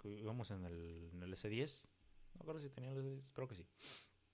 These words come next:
Íbamos en el S diez, el Palomo. Entonces nos fuimos. "Oh, que te voy a ver al cine, que, que".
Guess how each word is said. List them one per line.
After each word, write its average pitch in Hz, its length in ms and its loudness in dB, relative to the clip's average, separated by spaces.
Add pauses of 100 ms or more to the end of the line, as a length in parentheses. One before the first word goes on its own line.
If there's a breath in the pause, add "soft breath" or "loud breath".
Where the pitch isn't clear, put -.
(640)
Íbamos 107 200 0
en 98 120 2
el 95 100 -2
S 95 160 0
diez, 131 300 6
el 98 100 0
Palomo. 113 520 6 (360)
Entonces 107 220 -4
nos 98 120 -4
fuimos. 214 340 2 (1200 soft breath)
"Oh, 135 100 -8
que 135 80 -4
te 135 80 -4
voy 135 60 2
a - 40 0
ver 139 60 0
al 143 60 -2
cine, 123 260 2
que, 113 80 -4
que". 107 360 2